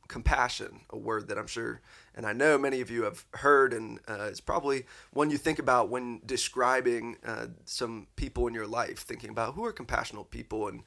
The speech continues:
what does it mean in our witness and mission to live with compassion. Today we welcome on the Reverend Leslie Lang from First Presbyterian Church, our associate pastor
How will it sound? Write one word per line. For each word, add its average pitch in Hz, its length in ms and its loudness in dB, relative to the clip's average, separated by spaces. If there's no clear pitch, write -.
what 131 160 0
does 151 120 2
it 120 140 2
mean 120 500 -4
in 156 180 4
our 135 120 6
witness 127 460 2
and 110 120 -8
mission 107 460 -8
to 104 400 -6
live 113 460 -4
with 104 240 -8
compassion. - 680 -10
Today 175 220 8
we 165 140 10
welcome 151 340 6
on 131 180 0
the 131 80 -6
Reverend 120 380 0
Leslie 123 360 0
Lang 131 500 -2
from 123 180 -6
First 127 260 -2
Presbyterian 123 500 -4
Church, 131 340 0
our 113 120 2
associate 127 540 0
pastor 123 640 0